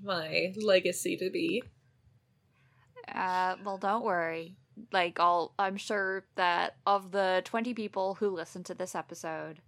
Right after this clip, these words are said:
Speaker 2: only half will remember that you are the monk-, uh, the Monkey Queen.
Speaker 1: Well, uh, with that, uh, we're going to move on to our recommendations for this week.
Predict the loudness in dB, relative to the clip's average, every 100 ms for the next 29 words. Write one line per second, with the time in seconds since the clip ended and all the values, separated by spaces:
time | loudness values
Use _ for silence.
0 | _ _ _ _ _ _ -2 0 0 6
1 | 10 10 8 -2 0 0 -2 -4 -6 -4
2 | -2 -2 -4 -4 -6 -6 -6 -8 -8 -8
3 | -6 -4 -4 -6 -14 -12 -10 -10 -14 -18
4 | -20 -20 -20 6 10 12 10 2 _ -20
5 | 0 4 6 8 6 4 _ _ _ _
6 | -18 -18 _ 10 10 10 6 6 6 4
7 | -2 -18 _ _ _ _ _ -2 2 4
8 | 4 4 6 4 4 0 0 0 0 0
9 | 0 0 2 0 -2 0 2 2 4 6
10 | 8 6 4 2 4 4 4 0 0 -2
11 | 0 -2 -4 -4 -10 -20